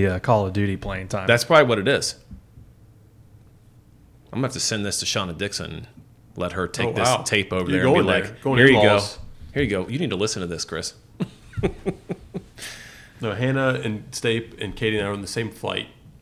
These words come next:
Speaker 2: Nice.
Speaker 3: going to and from Charleston, so.
Speaker 2: Well, that's good. So coming home to coach at P C, even though it's just freshmen. Ed's the, Ed Cravens is the varsity coach. Was it, uh,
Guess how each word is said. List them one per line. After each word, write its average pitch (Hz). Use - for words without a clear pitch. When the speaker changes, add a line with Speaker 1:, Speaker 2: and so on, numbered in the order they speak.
Speaker 2:
Nice. 110
Speaker 3:
going -
to 120
and 98
from 101
Charleston, 107
so. 110
Speaker 2:
Well, 110
that's 98
good. 95
So -
coming 165
home 143
to 127
coach -
at 90
P 95
C, 69
even 104
though 101
it's 98
just -
freshmen. -
Ed's 104
the, 104
Ed 113
Cravens 101
is 95
the 92
varsity 87
coach. 90
Was 95
it, 92
uh, 80